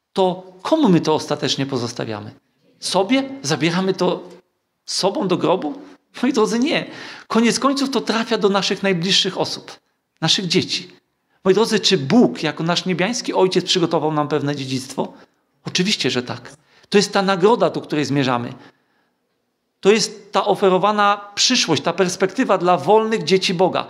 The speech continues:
Nie niewolników. Moi drodzy, gdy Izraelici wyszli z Egiptu, to oni mieli określony cel. Oni wysłali zwiadowców do ziemi,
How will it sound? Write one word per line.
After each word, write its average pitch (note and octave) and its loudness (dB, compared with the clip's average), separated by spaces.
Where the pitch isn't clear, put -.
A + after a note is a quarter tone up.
Nie G#3+ 6
niewolników. F3+ 4
Moi F#3+ 4
drodzy, G#3+ 4
gdy F#3+ 8
Izraelici G3 0
wyszli F3+ 2
z C#3 -2
Egiptu, E3+ 0
to F#3 0
oni F#3 2
mieli F#3+ 6
określony G3 2
cel. D3 -2
Oni F3+ 4
wysłali G3 0
zwiadowców F3 2
do D#3+ 4
ziemi, F3+ 2